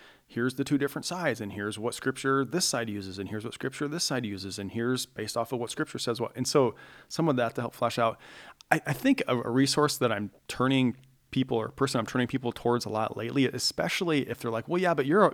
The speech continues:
you're, you're a white dude who's a pastor who has to say these things," like, is a lady named Rebecca McLaughlin. Uh, she's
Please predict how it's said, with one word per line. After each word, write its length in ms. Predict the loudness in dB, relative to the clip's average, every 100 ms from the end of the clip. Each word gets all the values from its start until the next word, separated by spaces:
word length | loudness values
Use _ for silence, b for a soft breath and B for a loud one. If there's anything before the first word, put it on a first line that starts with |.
| 0
you're, 180 | -4 -2
you're 160 | 2 2
a 40 |
white 340 | 2 0 0 4
dude 400 | 6 6 2 -8 -4
who's 140 | -2 -2
a 60 |
pastor 420 | 0 0 0 -2
who 140 | 0 0
has 180 | -2 -2
to 80 |
say 200 | 0 0
these 200 | -2 -2
things," 280 | -2 0 -2 B B B B B -6
like, 240 | -6 -2
is 160 | 0 2
a 300 | 2 2 2
lady 160 | 2
named 200 | 2 0
Rebecca 420 | -2 -2 -2 -2 -2
McLaughlin. 580 | -4 -2 0 0 0 -4 B B B B B B -2
Uh, 220 | -2 0
she's 420 | 2 2 0